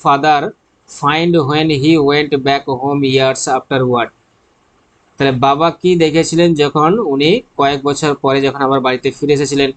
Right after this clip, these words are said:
ঝগড়া করে পালিয়ে গেছিলেন ভাইয়ের সাথে, যখন আবার ফিরে এসেছিলেন তখন কি দেখেছিলেন? দেখো আনসার করা আছে, "Father found that his brother had died and his sister was missing।" তাহলে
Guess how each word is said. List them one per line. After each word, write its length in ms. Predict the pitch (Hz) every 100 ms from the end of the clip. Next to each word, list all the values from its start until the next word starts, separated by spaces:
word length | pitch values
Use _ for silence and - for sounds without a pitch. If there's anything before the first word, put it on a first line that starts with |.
| _ -
ঝগড়া 220 | 135 143 143
করে 100 | 147 156
পালিয়ে 200 | 156 165
গেছিলেন 260 | 160 165 151
ভাইয়ের 180 | 147 143
সাথে, 200 | 151 147 135 139
যখন 160 | 135 135
আবার 140 | 143 139
ফিরে 140 | 143 139
এসেছিলেন 300 | 156 165 254 - _ _ -
তখন 180 | 139 156 139
কি 80 | 170 151
দেখেছিলেন? 380 | 135 123 120 117 _ _ _ _ -
দেখো 160 | 139 147
আনসার 200 | 139 160
করা 100 | 160 156
আছে, 100 | 180 175
"Father 420 | 156 151 156 135 135 220 _ _ _ _ -
found 300 | 156 151 170 170
that 180 | 151 156 156 131
his 140 | 147 143 135
brother 360 | 135 135 143 147 135
had 160 | 135 131 123
died 280 | 120 131 160 254 - _ _ _ 139
and 100 | 151 156 143
his 140 | 151 143
sister 340 | 147 139 - 139 135
was 160 | 135 131 135
missing।" 340 | 143 147 139 120 _ _ _
তাহলে 140 | 131